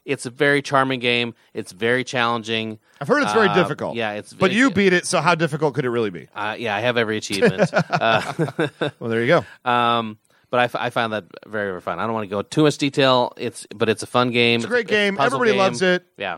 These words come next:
Speaker 2: It was one of those that was, like, uh, talked about for Game of the Year from a
Speaker 1: Mm-hmm.
Speaker 2: lot of people.
Speaker 1: Yeah.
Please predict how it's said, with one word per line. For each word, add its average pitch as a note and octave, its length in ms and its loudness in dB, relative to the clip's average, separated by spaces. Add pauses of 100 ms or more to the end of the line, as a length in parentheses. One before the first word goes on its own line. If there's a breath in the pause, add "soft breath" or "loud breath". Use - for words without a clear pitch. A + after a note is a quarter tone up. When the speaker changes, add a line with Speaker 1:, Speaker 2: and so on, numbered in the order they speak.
(120)
Speaker 2:
It G#3+ 80 0
was C4+ 160 -2
one C#4+ 140 0
of C#4+ 60 2
those A#3 220 4
that G#3 100 0
was, F3 160 2
like, F#3 200 2
uh, F3 220 4
talked G3+ 320 0
about F3+ 160 4
for D3+ 100 -4
Game C#3+ 200 0
of B2+ 60 -6
the C3 80 -2
Year B2+ 160 2
from B2 100 -6
a - 80 -2
Speaker 1:
Mm-hmm. A#2+ 60 2
Speaker 2:
lot A#2 120 4
of G#2+ 80 -2
people. G2 380 -6 (180 loud breath)
Speaker 1:
Yeah. B2+ 180 0